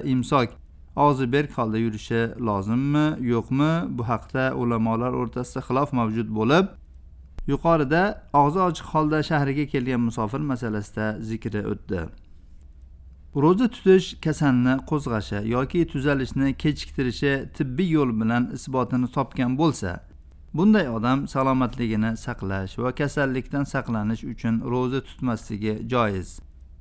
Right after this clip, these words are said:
Agar mazkur xavfning ketishiga umid bo'lsa, ketishini kutadi va keyin qazosini tutadi. Agar umid bo'lmasa, uning hukmi beshinchi qismda aytilgan hukmdir. Ya'ni ro'za tutmaydi va bir kuniga bir miskinga taom beradi.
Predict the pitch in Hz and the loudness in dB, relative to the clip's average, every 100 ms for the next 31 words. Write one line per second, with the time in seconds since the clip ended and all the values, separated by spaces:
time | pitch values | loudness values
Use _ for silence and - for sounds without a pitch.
0 | - - - - - 139 220 214 214 - | -20 -20 -20 -10 -2 2 4 4 2 2
1 | 226 180 175 143 160 165 165 - 147 143 | 0 2 2 2 0 0 -2 0 0 2
2 | 143 139 127 104 - 110 110 - 160 160 | 0 0 -2 0 0 0 -2 -4 -4 -4
3 | - 131 123 - 123 92 87 - - 120 | -2 -2 -2 -2 -2 0 -6 -8 -4 0
4 | 143 - - 131 131 151 - 117 110 98 | 0 -4 -4 0 0 -2 -2 -2 -2 -2
5 | 110 120 - - 135 98 82 - - - | -2 -2 -4 -2 0 0 -4 -10 -20 -20
6 | - 123 147 208 214 233 202 226 175 113 | -6 0 2 4 4 4 4 4 4 0
7 | 117 113 120 - - 131 156 - - 135 | 0 -2 -2 -6 -2 0 0 -2 -6 -2
8 | 123 120 120 120 127 135 131 - - 135 | 0 0 -2 -2 -2 -2 -4 -8 -4 -2
9 | 131 135 120 - 117 120 - - 135 107 | 0 -2 -4 -2 0 0 -2 -2 0 0
10 | 92 - - - - - 123 135 170 196 | -2 -8 -18 -20 -18 -4 0 2 2 0
11 | 151 131 123 120 - 131 151 160 185 220 | 0 -2 -2 -4 -4 -2 0 0 -2 -2
12 | 131 117 165 - 127 123 117 117 113 113 | -2 -2 -4 -2 0 0 0 0 -2 -2
13 | 151 117 101 - 107 98 104 - 123 127 | -2 -2 -4 -4 -2 -2 -4 -4 -2 0
14 | 113 98 90 90 | 0 -2 -4 -6